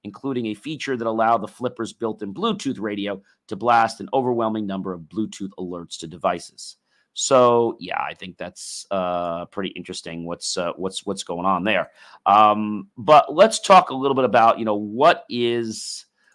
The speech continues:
what, what's in, wh-, what's, what's in, uh, so what, what are the new, um,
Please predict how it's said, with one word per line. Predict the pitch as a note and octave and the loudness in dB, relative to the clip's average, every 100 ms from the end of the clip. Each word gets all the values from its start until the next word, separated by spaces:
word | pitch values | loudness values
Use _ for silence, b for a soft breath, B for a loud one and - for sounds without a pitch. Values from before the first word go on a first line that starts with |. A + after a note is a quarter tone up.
| _ - | _ -2
what, | C3+ D3 | 2 2
what's | C#3 D#3 E3+ - | 2 2 2 0
in, | D#3 C3+ | 0 0
wh-, | B2+ B2 | -4 0
what's, | D#3+ E3 | 0 0
what's | C#3 F#3 - | 2 2 2
in, | D3+ C3+ B2+ | -2 -2 -2
uh, | A2+ G2 | 0 0
so | A#2 A2 | -2 -2
what, | A#2+ B2+ | 0 0
what | C3+ | 2
are | C#3+ C3 | 0 0
the | B2 | -2
new, | A#2 A#2 A2+ A2 G#2+ - | -2 -2 -2 -2 -6 -4
um, | G2+ F#2+ F#2 F2+ F2 | -2 -2 -4 -8 -12